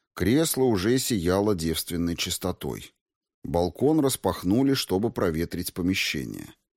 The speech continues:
Я даже боюсь представить, как все эти люди проникли в гостиницу, минуя портье.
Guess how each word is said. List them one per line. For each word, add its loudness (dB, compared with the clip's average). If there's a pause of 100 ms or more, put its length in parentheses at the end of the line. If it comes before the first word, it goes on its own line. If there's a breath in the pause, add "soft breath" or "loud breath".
(480)
Я 4
даже 2
боюсь 2
представить, 0
как -2
все 0
эти -4
люди 0
проникли 0
в 0
гостиницу, 0
минуя 4
портье. -2